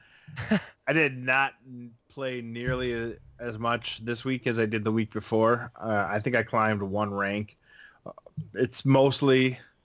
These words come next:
Speaker 2: because I haven't played a ton, but also because I've reached the point now where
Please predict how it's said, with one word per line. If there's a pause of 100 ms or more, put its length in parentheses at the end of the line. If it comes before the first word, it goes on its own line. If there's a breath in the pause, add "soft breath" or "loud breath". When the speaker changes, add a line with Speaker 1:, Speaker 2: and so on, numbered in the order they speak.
(200)
Speaker 2:
because
I
haven't
played
a
ton, (400 soft breath)
but
also
because
I've
reached
the
point
now
where